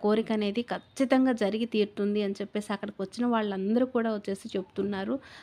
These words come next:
ఆ చెట్లకి, ఆ చూడండి, వాటికి కూడా పెయింట్ వేసి చాలా నీట్‌గా, ఇక్కడ చూడండి ఈ బొమ్మ ఎంత బాగుందో కదా, చూస్తుంటేనే అక్కడే ఉండిపోవాలా అన్నంత ఇదిగా ఉందండి. అసలు అంత అందంగా ఉంది. బొమ్మలు చెక్కడం కానీ, అక్కడ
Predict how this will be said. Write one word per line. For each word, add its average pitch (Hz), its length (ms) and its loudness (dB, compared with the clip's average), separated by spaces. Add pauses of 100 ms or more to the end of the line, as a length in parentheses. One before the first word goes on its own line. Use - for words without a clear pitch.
(120)
ఆ 185 120 2
చెట్లకి, 208 600 0 (380)
ఆ 208 100 0
చూడండి, 233 480 4 (320)
వాటికి 226 480 2
కూడా 285 240 6
పెయింట్ 240 380 4
వేసి 233 320 2
చాలా 214 420 2
నీట్‌గా, 214 400 2
ఇక్కడ 226 260 -2
చూడండి 233 420 0
ఈ 262 80 0
బొమ్మ 202 260 0 (100)
ఎంత 180 420 -4
బాగుందో 240 460 4
కదా, 226 240 -2 (340)
చూస్తుంటేనే 240 680 2
అక్కడే 247 360 2
ఉండిపోవాలా 214 680 2
అన్నంత 202 380 0
ఇదిగా 214 320 0
ఉందండి. 196 420 0 (340)
అసలు - 220 -2
అంత 214 400 2
అందంగా 226 460 2
ఉంది. 208 280 -2
బొమ్మలు 202 500 0
చెక్కడం 214 460 -2
కానీ, 196 340 -2 (380)
అక్కడ 202 200 0